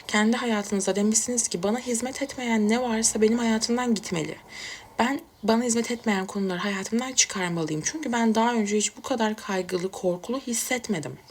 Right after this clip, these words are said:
Bu konu beni kaygılı, korkulu bir insan yaptı. Ben kendi içime kapandım, ben kendi evime kapandım, ben bu konunun karanlığında hapsoldum." dediğiniz bir dönemden geçmişsiniz hafta sonu.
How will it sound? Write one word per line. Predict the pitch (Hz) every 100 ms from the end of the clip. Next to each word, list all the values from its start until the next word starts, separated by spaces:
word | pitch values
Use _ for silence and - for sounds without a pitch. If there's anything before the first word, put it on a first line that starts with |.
| - - - - - - -
Bu | 208 -
konu | 311 285 285 302
beni | 220 220 247
kaygılı, | 214 202 196 233
korkulu | - 208 196 190 220 247
bir | 247 240
insan | 196 196 - 208
yaptı. | 208 165 147 - - - - -
Ben | 170 185
kendi | 202 196 214
içime | 226 233 233
kapandım, | 240 247 240 254 233
ben | 180 175
kendi | 202 190 202
evime | 226 233
kapandım, | 240 240 240 247 254 262 226
ben | 247 302 277
bu | 285
konunun | 277 247 269 277
karanlığında | 277 240 240 240 240 247 269
hapsoldum." | - 277 - 226 180 165 175
dediğiniz | 208 202 208 277 -
bir | 254
dönemden | 226 220 214 208 208
geçmişsiniz | 196 180 170 165 - 277 285
hafta | 202 - 175
sonu. | - 143